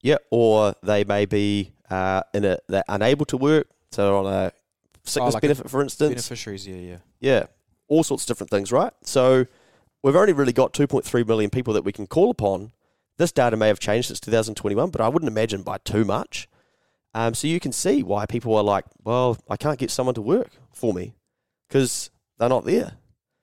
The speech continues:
Speaker 2: Mm.
Speaker 1: So then we get them from the Philippines, and then people complain about it. Like, "Oh, why are we
Speaker 2: Yeah.
Speaker 1: fucking importing workers? Why are people outsourcing, offshoring?" We don't have the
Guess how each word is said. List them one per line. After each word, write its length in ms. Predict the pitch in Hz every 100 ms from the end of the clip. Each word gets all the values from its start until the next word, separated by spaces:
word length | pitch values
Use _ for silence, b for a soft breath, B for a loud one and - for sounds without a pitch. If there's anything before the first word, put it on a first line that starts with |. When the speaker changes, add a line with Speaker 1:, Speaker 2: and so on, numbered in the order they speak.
| _
Speaker 2:
Mm. 360 | 127 131 98 80
Speaker 1:
So 80 | 131
then 120 | 131
we 60 | 127
get 140 | 131
them 80 | 123
from 120 | 120 123
the 60 |
Philippines, 480 | - 120 156 196 135
and 60 | 113
then 60 |
people 200 | 139 117
complain 320 | 117 113 156
about 220 | 220 87 64
it. 120 | - - _
Like, 120 | 104
"Oh, 380 | 123 170 - 135 _ _
why 140 | - 165
are 40 |
we 100 | 160
Speaker 2:
Yeah. 20 |
Speaker 1:
fucking 260 | 160 160 143
importing 360 | 139 147 127
workers? 480 | 117 214 - - - _ _
Why 160 | - 175
are 20 |
people 180 | 165 135
outsourcing, 560 | 143 - - 156 107 -
offshoring?" 540 | 170 - 190 98 101 B B B B B B _ _ _ -
We 60 |
don't 160 | 95 87
have 120 | 101
the 180 | 98